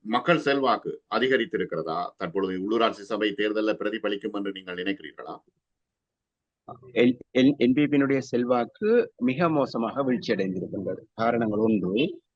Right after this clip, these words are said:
Speaker 2: இவர்கள் ஜனாதிபதி தேர்தல் நடைபெற்ற பொழுது சொன்னார்கள், "அரசியல் கைதிகளை விடுதலை செய்வோம்" என்று. வெறும் பத்தே பத்து கைதிகள் இருக்கின்றனர். அவர்களை விடுவதை செய்-, விடுதலை செய்ய முடியாது, அதற்கு சட்ட சிக்கல்கள் இருக்கின்றன என்று விமல் ரத்நாயக்கா இப்பொழுது சொல்கின்றார்.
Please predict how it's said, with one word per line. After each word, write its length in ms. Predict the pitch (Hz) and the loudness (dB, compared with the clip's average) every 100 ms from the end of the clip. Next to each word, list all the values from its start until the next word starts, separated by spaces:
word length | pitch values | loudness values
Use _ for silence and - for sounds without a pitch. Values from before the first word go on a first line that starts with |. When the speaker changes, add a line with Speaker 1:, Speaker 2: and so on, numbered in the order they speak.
| _ _ _ _ - | _ _ _ _ -4
Speaker 2:
இவர்கள் 600 | 120 139 151 165 180 - | 2 4 4 2 2 -2
ஜனாதிபதி 640 | - 120 131 143 147 139 131 | -4 0 2 2 2 2 -2
தேர்தல் 500 | 127 120 113 120 117 - | -2 -4 2 2 2 0
நடைபெற்ற 480 | 107 107 104 92 98 | -4 -4 -4 -2 -2
பொழுது 220 | 98 92 | -2 -6
சொன்னார்கள், 520 | - 95 90 90 127 | -4 -4 -4 -4 0
"அரசியல் 420 | 175 151 - 123 | 4 4 4 4
கைதிகளை 440 | 104 101 90 92 113 | 4 0 0 0 2
விடுதலை 320 | 143 127 110 | 4 4 4
செய்வோம்" 400 | - 95 95 92 | 2 -2 -2 -4
என்று. 220 | 90 87 _ _ _ _ _ _ _ _ _ | -8 -10 _ _ _ _ _ _ _ _ _
வெறும் 320 | 113 127 160 | 6 6 6
பத்தே 380 | 147 - 156 135 | 2 4 4 6
பத்து 280 | 123 117 | 4 4
கைதிகள் 420 | 104 110 110 113 127 | 2 4 4 2 2
இருக்கின்றனர். 540 | 104 95 92 95 - _ _ _ _ _ _ | 0 0 -2 -2 -4 _ _ _ _ _ _
அவர்களை 400 | 104 107 110 107 | 0 4 6 6
விடுவதை 480 | 113 123 131 127 120 | 6 6 6 6 4
செய்-, 320 | - 110 101 | 2 2 4
விடுதலை 360 | 110 113 113 | 2 4 2
செய்ய 280 | 107 101 98 | 2 0 -2
முடியாது, 480 | 98 95 95 92 131 | -2 -2 -2 0 2
அதற்கு 280 | 156 147 139 | 2 2 -2
சட்ட 280 | 127 107 117 | -2 2 2
சிக்கல்கள் 400 | - 95 98 92 | 0 -6 -4 -4
இருக்கின்றன 460 | 90 90 90 87 92 | -4 -4 -4 -2 0
என்று 160 | 120 | 2
விமல் 260 | 139 127 120 | 6 6 6
ரத்நாயக்கா 500 | 104 - 95 92 135 | 2 -2 -4 -2 -4
இப்பொழுது 400 | 143 120 107 95 | 2 2 4 2
சொல்கின்றார். 420 | 90 87 92 - | 2 2 0 -4